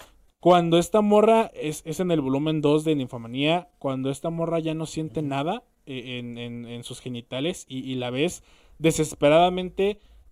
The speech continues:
Speaker 1: eh, azotándose en, en sus genitales, este, con una toalla mojada, güey. Dices,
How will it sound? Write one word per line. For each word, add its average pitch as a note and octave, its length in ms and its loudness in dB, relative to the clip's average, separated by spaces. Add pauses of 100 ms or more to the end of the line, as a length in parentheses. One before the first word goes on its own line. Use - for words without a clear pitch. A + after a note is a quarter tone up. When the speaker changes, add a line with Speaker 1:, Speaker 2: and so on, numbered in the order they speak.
Speaker 1:
eh, B2+ 760 -12
azotándose E3+ 1120 2
en, C3 280 -4
en B2 120 -8
sus B2 160 -10
genitales, C#3+ 680 -2
este, - 280 -12
con B2 200 -6
una D3 160 -4
toalla D3 840 0 (280)
mojada, C3 680 -2
güey. A#2 280 -6
Dices, B2 460 -14